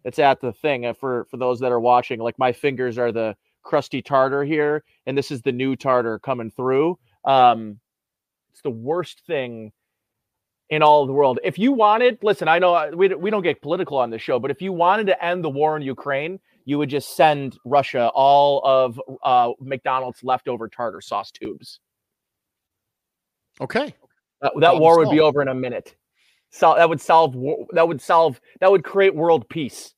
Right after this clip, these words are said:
Speaker 2: Karen draws the line at mushy peas. Liam
Speaker 1: <laughs>
Speaker 2: says pureed Brussels, Brussels sprouts.
Speaker 1: That's a deep cut.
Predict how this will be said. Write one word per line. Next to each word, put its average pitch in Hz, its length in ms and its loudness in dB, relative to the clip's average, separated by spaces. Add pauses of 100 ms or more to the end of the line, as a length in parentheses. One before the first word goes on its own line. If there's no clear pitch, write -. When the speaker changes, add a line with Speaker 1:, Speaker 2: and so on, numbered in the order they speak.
(440)
Speaker 2:
Karen 175 300 -4
draws 151 260 0
the 147 80 -6
line 143 240 -4
at 113 80 -12
mushy 135 360 -8
peas. 123 600 -12 (280)
Liam 170 320 -4
Speaker 1:
<laughs> - 0 -
Speaker 2:
says 151 340 -4 (260)
pureed 180 600 -2 (140)
Brussels, 131 480 -8 (100)
Brussels 175 280 -4
sprouts. - 540 -14 (200)
Speaker 1:
That's 151 220 2
a 139 40 -4
deep 127 240 -2
cut. 113 300 0